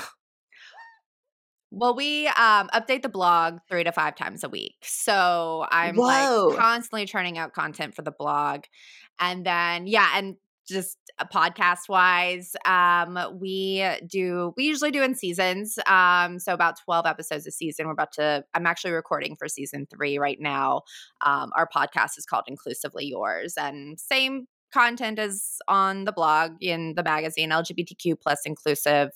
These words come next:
Speaker 1: wedding planning content. So, um, so yeah, recording for that now, and we'll start pushing out probably in late April, early May.
Speaker 2: Awesome. That's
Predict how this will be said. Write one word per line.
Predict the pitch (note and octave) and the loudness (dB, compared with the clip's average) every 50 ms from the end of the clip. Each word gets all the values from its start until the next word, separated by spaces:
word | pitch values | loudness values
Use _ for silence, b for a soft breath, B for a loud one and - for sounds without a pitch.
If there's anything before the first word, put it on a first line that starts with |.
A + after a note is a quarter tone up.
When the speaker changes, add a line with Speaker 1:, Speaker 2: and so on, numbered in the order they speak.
| - _ - | -8 _ 0
Speaker 1:
wedding | C3 C#3 C3 C3+ C3+ C#3+ | 0 0 0 0 -4 -4
planning | - - - - - - | -6 -8 -8 -8 -8 -10
content. | - - - - - - - - - | -10 -10 -10 -8 -10 -10 -10 -12 -12
So, | - - - - - - - - B B B B B B B B - | -8 -6 -6 -6 -6 -6 -8 -10 B B B B B B B B -6
um, | D3 C#3+ C#3+ C#3 C#3+ | -4 -4 -4 -4 -6
so | D3+ - A#3+ | -6 -2 2
yeah, | C#4 D4+ | 2 2
recording | B3 A3 G#3+ - A#3 A3+ A3+ A3+ | 2 2 0 0 0 0 0 -2
for | A#3+ A3 | 0 2
that | G#3+ G#3 F#3 | 2 2 2
now, | G3+ G3+ F#3+ F#3 F#3 F#3+ F#3+ F#3 - - | 2 0 2 4 4 4 4 2 0 -2
and | F#3 F3+ F3 F3 F3 F3 | -2 -2 -2 -2 -2 -4
we'll | E3+ F3+ F3+ F3+ | -4 -4 -4 -4
start | - - - - - - - - - G3+ F#3+ F3+ F3+ F3+ F3+ F3+ - - - - _ _ _ _ _ | -6 -8 -10 -10 -10 -10 -10 -4 0 4 4 6 6 6 4 2 -2 -8 -18 -20 _ _ _ _ _
pushing | - A3+ G#3 - - G3 F#3 F3 | -2 -2 -2 -2 -2 -2 0 2
out | E3+ E3+ E3 E3 D#3+ C#3+ - - - _ | 4 6 6 4 4 2 -2 -8 -12 _
probably | - E3 D3+ D3+ D3 - E3 D#3+ D#3 D3+ D3+ D3+ D3+ - | -4 -2 -2 -2 -4 -4 -2 0 0 2 2 0 0 0
in | - D#3 D3+ D3 C#3 C#3+ C#3 | 0 0 -2 -2 -4 -4 -4
late | C#3+ C#3+ - - | -2 -2 -2 -2
April, | G#2 C#3 - - - C#3+ C#3+ C#3 - - | -4 -4 -2 0 0 0 2 0 0 -2
early | - - B1 - | -2 -2 -4 -4
May. | - - - F3+ - _ _ _ _ _ _ _ _ _ _ _ _ _ _ - | -4 -4 -6 -6 -8 _ _ _ _ _ _ _ _ _ _ _ _ _ _ 2
Speaker 2:
Awesome. | A3 C#4 F#4+ A#4+ A4 - - A3 G3+ E3+ D#3 D3+ D3 C#3+ D#3+ - - _ _ _ _ _ | 4 4 4 2 0 -2 0 0 2 2 2 2 2 0 -2 -4 -6 _ _ _ _ _
That's | - A3+ A#3+ A#3+ - - | 2 4 4 2 0 -4